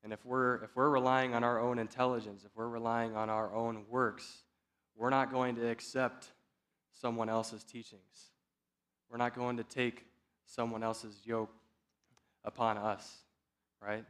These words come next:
But maybe you're thinking, "Oh, I'm, I'm, I'm just too little, I'm not worthy." Well, Jesus says, "Well, I'm gentle and humble in heart." I came here, and, and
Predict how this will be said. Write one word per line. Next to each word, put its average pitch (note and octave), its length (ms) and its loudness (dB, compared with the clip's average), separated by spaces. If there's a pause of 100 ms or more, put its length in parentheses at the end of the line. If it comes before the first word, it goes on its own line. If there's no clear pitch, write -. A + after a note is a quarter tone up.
(760)
But A2 100 -14
maybe A#2 200 0
you're A2+ 120 0
thinking, A#2+ 400 0
"Oh, A#2 280 2 (720)
I'm, A#2 280 -2
I'm, B2 220 -6
I'm A#2 160 -4
just A#2+ 200 -10
too B2+ 120 -6
little, C3 280 4
I'm B2 120 2
not B2 220 2
worthy." B2+ 340 0 (340)
Well, A#2 100 -10
Jesus B2 280 -14
says, A#2+ 460 0 (600)
"Well, G#2+ 120 0
I'm A2+ 120 0
gentle C3 460 0
and A2 80 -2
humble B2 280 0
in A#2+ 60 0
heart." G#2+ 320 -2 (1120)
I G#2+ 120 2
came A#2+ 240 0
here, A#2+ 400 4
and, G#2 200 -6
and G2+ 120 -16